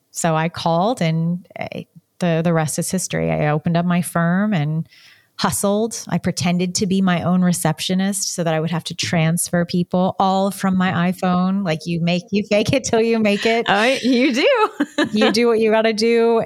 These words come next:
Speaker 1: And, um, here we are, um, almost four years later. Maybe it's a little bit more. Yeah, four years later. And we have,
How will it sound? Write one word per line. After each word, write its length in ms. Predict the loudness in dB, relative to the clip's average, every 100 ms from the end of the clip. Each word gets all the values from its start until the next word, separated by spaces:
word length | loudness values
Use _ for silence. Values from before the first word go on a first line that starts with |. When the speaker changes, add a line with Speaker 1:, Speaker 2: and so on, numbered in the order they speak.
| 0
Speaker 1:
And, 640 | 0 2 2 2 0 -2 -2 -2
um, 360 | -2 0 -2
here 220 | -2 -2
we 140 | 0 0
are, 540 | 0 0 -2 -4 -6 -12 _ -8
um, 300 | -6 -4 -4
almost 580 | -2 -2 -4 -6 -10 -6
four 180 | 0 2
years 320 | 2 0 0
later. 380 | -2 0 0 0
Maybe 240 | -2 -2
it's 160 | -2 -2
a 40 |
little 160 | -2 0
bit 140 | 0
more. 260 | 0 0 0
Yeah, 160 | 0 -2
four 240 | 0 0
years 280 | 2 2 0
later. 380 | 0 0 0 0
And 240 | 0 0
we 80 | 0
have, 320 | 2 2 -2